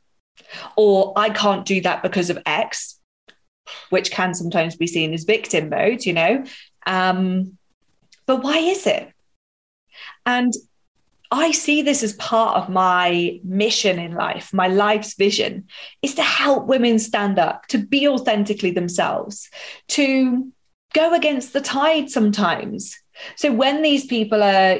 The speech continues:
you know, pulling you down for having a nice car or earning more money than you have done before, or, you know, looking your best, that you can stand in your power and say, "That's your opinion. Thank you so much for it,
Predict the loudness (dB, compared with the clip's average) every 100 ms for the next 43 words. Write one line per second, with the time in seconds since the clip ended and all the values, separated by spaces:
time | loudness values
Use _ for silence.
0 | 2 2 2 0 -2 0 4 4 2 2
1 | 0 -2 0 0 2 0 2 2 0 -2
2 | 0 2 4 4 4 2 2 0 -4 -14
3 | -4 0 2 4 4 4 2 2 0 0
4 | 0 0 -2 0 -2 -2 -10 -14 -2 2
5 | 4 4 4 4 2 -4 -4 0 2 2
6 | 2 2 2 4 4 2 0 0 -2 -4
7 | -8 -8 -20 -20 _ _ _ _ _ _
8 | -2 2 2 2 0 -4 -6 -2 2 2
9 | 2 0 0 0 -2 -4 -2 -2 -2 -6
10 | -14 _ _ _ _ _ -4 -2 0 2
11 | 2 2 0 -6 _ _ -6 -6 -4 -2
12 | -2 -2 -2 0 0 0 -2 -4 -2 0
13 | 2 0 -2 -4 -2 -2 -4